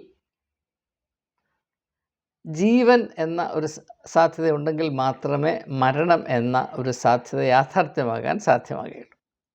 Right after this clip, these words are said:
ആ, മ-, നാം ഈ ലോകത്തിൽ ജീവിക്കുമ്പോൾ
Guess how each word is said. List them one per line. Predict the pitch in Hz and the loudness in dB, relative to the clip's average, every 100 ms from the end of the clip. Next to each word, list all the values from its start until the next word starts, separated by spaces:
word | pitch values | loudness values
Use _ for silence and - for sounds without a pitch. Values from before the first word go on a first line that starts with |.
| _ _ _ _ _ _ _ _ _ _ _ _ - - - - - - _ - | _ _ _ _ _ _ _ _ _ _ _ _ -20 -20 -20 -20 -20 -20 _ -4
ആ, | 139 143 156 - - - - - | 0 2 0 -6 -20 -20 -12 -4
മ-, | 156 156 - | -4 -4 0
നാം | 160 220 233 | 6 6 6
ഈ | 208 | 6
ലോകത്തിൽ | 185 190 208 202 190 | 6 4 2 -2 -4
ജീവിക്കുമ്പോൾ | 135 135 135 113 107 107 98 - | -4 -4 -4 -6 -10 -10 -14 -16